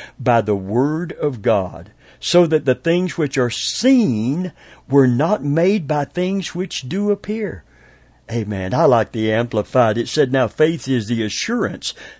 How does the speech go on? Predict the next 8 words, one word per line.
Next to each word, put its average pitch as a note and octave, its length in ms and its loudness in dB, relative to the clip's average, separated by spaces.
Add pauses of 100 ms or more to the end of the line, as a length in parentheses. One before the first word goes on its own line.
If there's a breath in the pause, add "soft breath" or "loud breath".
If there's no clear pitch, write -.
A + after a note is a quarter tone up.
(120)
the G#2 140 -8
confirmation, D#3 1120 -2 (360 loud breath)
the B2+ 100 2
title B2 580 0
deed," C3+ 640 -6 (400 loud breath)
amen, G#2 680 -4
"of A2 140 -6
things E3 680 0